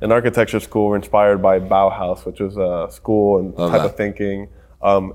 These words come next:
Speaker 1: in a way that they were all doing different disciplines. And that's kinda fully inspired what Vaco is. And now that we get to create this new, uh, platform or space for us, we wanted to honor that and, like,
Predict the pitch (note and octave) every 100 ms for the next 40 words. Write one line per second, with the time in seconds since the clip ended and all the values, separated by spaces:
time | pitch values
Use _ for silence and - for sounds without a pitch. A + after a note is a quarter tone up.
0 | - G#2+ G#2 G2 G2+ G#2 G2 G2 F#2 F#2
1 | F#2 G#2 G2+ G2+ G2 F#2+ G2 F#2+ G2 -
2 | F2 C#2+ - G#2 G#2+ G2+ - F2 F#2 F#2+
3 | F#2 G2+ G2 - F#2+ F#2 - A#2+ A#2+ G#2
4 | - G#2+ G#2 G#2 G2 F#2+ F#2+ G#2 G#2 G#2
5 | G2+ G2 F#2+ G2 - - - - - G2
6 | F#2+ G2 G2 F#2+ F#2+ F2+ F#2+ F#2+ F2+ -
7 | F#2 F2 - - G#2 G#2 G2+ F#2+ - G2+
8 | G2+ G2 G2 F2 E2+ - - _ _ _
9 | G#2 G2 - G2 F#2+ - G#2+ G#2 - G2
10 | F#2 - G2 F#2+ F#2+ F#2 F2 F2 - -
11 | - G2+ G2+ F#2+ F#2+ F#2 F2 F2+ F2+ F2